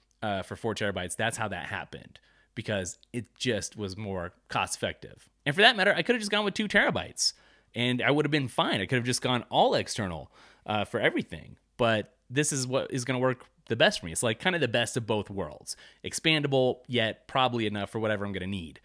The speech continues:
Um, let's talk about the color for a second. Uh, I went with the space gray,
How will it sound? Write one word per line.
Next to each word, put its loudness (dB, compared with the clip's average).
Um, 6
let's -2
talk 4
about 4
the -8
color 6
for -4
a -6
second. -6
Uh, 0
I -2
went -2
with -6
the -6
space 2
gray, -2